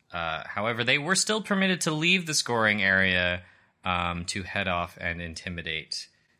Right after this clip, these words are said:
chasers. Uh, keep, if you, again, if you play Quidditch World Cup, keepers are the bane of your existence, 'cause that, they have great A I in that game. They will figure out which hoop you are going after pretty well. Um, the beaters'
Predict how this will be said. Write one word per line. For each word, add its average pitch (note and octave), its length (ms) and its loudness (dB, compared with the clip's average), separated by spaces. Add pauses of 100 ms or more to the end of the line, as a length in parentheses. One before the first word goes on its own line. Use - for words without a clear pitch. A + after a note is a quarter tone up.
(240)
chasers. - 800 -4 (540)
Uh, D#2 240 -8 (100)
keep, G2+ 280 -4
if F#2 180 -4
you, G2 220 0
again, F#2 340 4
if E2+ 120 -6
you F#2+ 60 -2
play B2 180 0
Quidditch A2+ 320 0
World G2 180 -2
Cup, F#2+ 240 0
keepers F2+ 380 -2
are E2+ 60 -4
the E2 80 -6
bane F2+ 340 0
of D#2+ 80 -6
your E2 140 -4
existence, - 640 -8
'cause F2 280 -14 (120)
that, E2+ 220 -2 (260)
they G2 120 0
have G#2 220 0
great G#2+ 320 2
A F2+ 220 2
I E2 200 -2
in D2+ 180 -8
that D2+ 200 -8
game. D#2 300 -10
They F2 120 -8
will F#2 180 -6
figure E2+ 320 -6
out D2+ 180 -8
which D#2+ 160 -12
hoop D#2+ 180 -16
you B1+ 160 -18
are F2+ 80 -16
going F#2 360 -12
after F2 460 -14 (200)
pretty C2+ 200 -16
well. C#2+ 320 -16 (640)
Um, F2 560 -2 (440)
the G2 120 -2
beaters' B2 1080 2